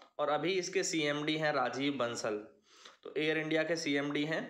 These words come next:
राजीव बंसल और दिल्ली में, नई दिल्ली में इसका हेडक्वार्टर है, महाराजा इसका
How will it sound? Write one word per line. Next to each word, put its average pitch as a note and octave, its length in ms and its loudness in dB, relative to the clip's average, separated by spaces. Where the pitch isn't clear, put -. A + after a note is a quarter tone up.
राजीव C3+ 840 -2
बंसल B2+ 500 0
और C3 220 0
दिल्ली D3+ 320 2
में, D#3+ 300 -2
नई C#3 160 0
दिल्ली C#3+ 240 0
में C#3+ 120 0
इसका C#3 220 -2
हेडक्वार्टर C3+ 500 0
है, F3 160 0
महाराजा C3 480 0
इसका C3 320 -2